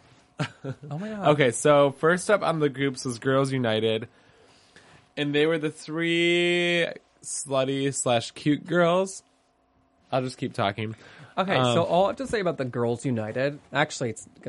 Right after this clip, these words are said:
Speaker 1: I'm not gonna say one thing. You can't have the name Girls United if you wanna, like, sell records. I'm
Speaker 2: I know,
Speaker 1: sorry,
Speaker 2: it's
Speaker 1: guys
Speaker 2: stupid.
Speaker 1: won't buy that.
Speaker 2: No, they won't.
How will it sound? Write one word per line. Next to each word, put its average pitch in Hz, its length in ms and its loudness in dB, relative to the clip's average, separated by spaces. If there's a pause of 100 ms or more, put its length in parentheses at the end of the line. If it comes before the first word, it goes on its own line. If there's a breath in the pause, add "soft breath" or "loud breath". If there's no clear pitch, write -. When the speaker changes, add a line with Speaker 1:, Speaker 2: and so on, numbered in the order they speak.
Speaker 1:
I'm 120 320 -6
not 107 220 -8
gonna 110 120 -12
say 107 200 -10
one 101 180 -12
thing. 123 260 -10 (360 loud breath)
You 214 140 -2
can't 320 300 -4
have 208 280 -4
the 185 100 -4
name 160 300 -2
Girls 127 320 -2
United 113 420 -2
if 113 160 -12
you 131 100 -2
wanna, 120 180 -2
like, 107 140 -8
sell 117 280 -2
records. - 560 -10 (260)
I'm 139 60 2
Speaker 2:
I - 40 6
know, 143 40 6
Speaker 1:
sorry, 131 140 6
Speaker 2:
it's 131 140 -2
Speaker 1:
guys 190 240 6
Speaker 2:
stupid. 165 140 6 (120)
Speaker 1:
won't 123 60 6
buy 147 200 6
that. 113 240 -4 (220)
Speaker 2:
No, 127 160 0
they 120 80 4
won't. 104 320 -2